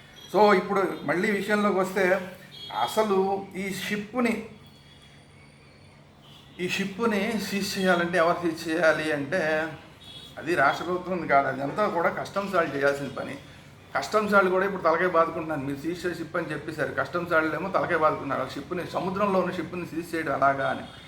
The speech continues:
ఎందుకంటే సముద్రంలో ఉన్న షిప్‌ని, ఆ షిప్‌ని సీజ్ చేయాలంటే కోర్టుకి వెళ్ళాలి. కోర్టుకి కూడా వెళ్ళి ఏమని చెప్పాలంటే అక్కడ ఏదన్నా, ఏదైనా స్మగ్లింగ్ అంటే ఏదైనా హెరాయిన్ లాంటివి లేదంటే నిషేధిత పదార్థాలు కానీ మత్తు పదార్థాలు కానీ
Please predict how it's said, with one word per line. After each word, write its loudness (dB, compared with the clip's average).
ఎందుకంటే 0
సముద్రంలో 2
ఉన్న 2
షిప్‌ని, -2
ఆ 4
షిప్‌ని -4
సీజ్ -2
చేయాలంటే 6
కోర్టుకి -4
వెళ్ళాలి. 4
కోర్టుకి -6
కూడా 2
వెళ్ళి -4
ఏమని 4
చెప్పాలంటే 2
అక్కడ 2
ఏదన్నా, 0
ఏదైనా -2
స్మగ్లింగ్ -4
అంటే 2
ఏదైనా 2
హెరాయిన్ 4
లాంటివి 0
లేదంటే -2
నిషేధిత 2
పదార్థాలు 2
కానీ -2
మత్తు -6
పదార్థాలు 0
కానీ -4